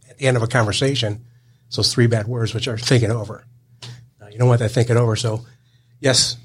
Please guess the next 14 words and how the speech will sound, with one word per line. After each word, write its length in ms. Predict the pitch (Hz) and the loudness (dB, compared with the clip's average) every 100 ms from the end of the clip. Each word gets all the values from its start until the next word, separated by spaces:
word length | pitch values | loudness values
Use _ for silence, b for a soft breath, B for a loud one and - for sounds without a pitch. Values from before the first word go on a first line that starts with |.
| - | -2
doesn't 240 | 147 143 | 0 2
necessarily 480 | 143 135 139 147 127 | 2 2 2 2 2
mean 160 | 131 123 | 2 2
that 120 | 117 | 0
you're 80 | 113 | 0
handing 240 | 127 123 | 0 2
over 300 | 120 117 117 | 2 0 -2
a 200 | 120 110 | -4 -6
credit 320 | - 135 117 | -2 0 2
card 340 | - 120 113 110 | 2 2 2 0
or 80 | 98 | -2
signing 280 | 131 110 | 0 0
a 40 | 113 | -2
contract. 680 | - 156 139 117 120 - | 0 0 2 0 -2 -8